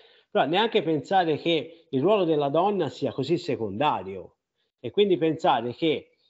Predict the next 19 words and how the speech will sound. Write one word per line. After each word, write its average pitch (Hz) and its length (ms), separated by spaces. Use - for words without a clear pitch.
il 131 180
patriarcato 160 1080
c'è 190 320
perché 165 240
la 135 120
donna 147 280
non 135 220
esiste. 110 600
No, - 240
il 104 120
patriarcato 123 960
c'è 240 560
se 151 480
c'è, 107 500
perché 156 240
sennò 233 240
è 202 100
un 156 120
matriarcato, 107 1000